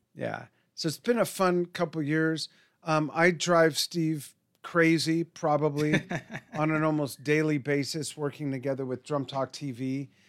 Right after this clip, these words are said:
Speaker 1: Talk to him multiple times a day. I do my best to mix in something personal and not just f-,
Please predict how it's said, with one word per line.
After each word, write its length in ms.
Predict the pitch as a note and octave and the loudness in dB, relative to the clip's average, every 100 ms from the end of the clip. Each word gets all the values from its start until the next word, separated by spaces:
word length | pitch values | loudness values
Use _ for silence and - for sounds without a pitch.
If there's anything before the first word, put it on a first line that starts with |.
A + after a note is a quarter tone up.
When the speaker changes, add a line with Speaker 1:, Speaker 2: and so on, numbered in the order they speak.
| _ _ | _ _
Speaker 1:
Talk 240 | - D#3 D3 | -4 -2 0
to 120 | D#3 | 0
him 80 | C3+ | 0
multiple 440 | C#3 D3 C#3+ C#3 | 0 0 -4 -10
times 360 | C3 C#3+ C3+ B2+ | -6 -4 -2 -4
a 60 | A#2+ | -6
day. 460 | C#3 C3 C3 B2+ _ _ _ | -2 -2 -2 -6 _ _ _
I 60 | C3 | -8
do 160 | B2 D3 | -4 0
my 160 | C#3 | 0
best 340 | A#2+ D3 C3+ E3+ | 0 0 0 -2
to 60 | |
mix 340 | C#3 C3+ - C#3 | -4 -4 -4 -6
in 220 | B2 A#2+ | -4 -4
something 500 | - D3+ D#3 D3+ A#2+ | -2 0 0 -2 -4
personal 580 | - B2+ B2 C3+ C3 B2+ | -6 -6 -4 -4 -2 -2
and 120 | A#2+ | 0
not 180 | B2 - | -2 -2
just 220 | A#2+ - | -6 -8
f-, 200 | - | -10